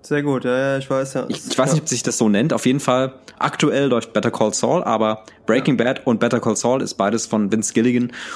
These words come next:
Speaker 2: und es ist, ähm, rein, äh, filmisch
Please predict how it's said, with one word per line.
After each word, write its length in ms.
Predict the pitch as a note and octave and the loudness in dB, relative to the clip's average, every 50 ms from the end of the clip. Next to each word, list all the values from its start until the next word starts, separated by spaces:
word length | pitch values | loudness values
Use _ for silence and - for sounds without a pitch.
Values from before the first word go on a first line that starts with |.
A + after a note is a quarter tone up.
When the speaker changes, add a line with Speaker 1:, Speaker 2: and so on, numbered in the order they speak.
| - - | -8 -2
Speaker 2:
und 180 | A2+ A2+ A2 A#2 | 0 2 2 2
es 100 | A2 A2+ | 0 -2
ist, 220 | G#2+ - - - | -4 -4 -4 -2
ähm, 260 | - G#2 G2+ G#2 G#2 G#2 | -2 0 0 0 0 -2
rein, 760 | - - - - - F2+ G2+ A2+ A#2 A#2 A#2 A2+ A2 A2 A2 - - - - _ - - - - - - - _ _ _ - | -2 -6 -6 -4 -2 0 0 2 2 2 2 2 2 0 -2 -6 -12 -20 -20 _ -20 -20 -20 -20 -20 -20 -20 _ _ _ -6
äh, 160 | - G2 F#2 | -6 -4 -4
filmisch 920 | - - - D#3 F3+ A#3+ B3+ G#3+ D3 A#2+ G#2+ G2 - - - - - | -4 -4 0 2 2 4 4 2 2 2 2 0 0 -2 -4 -6 -8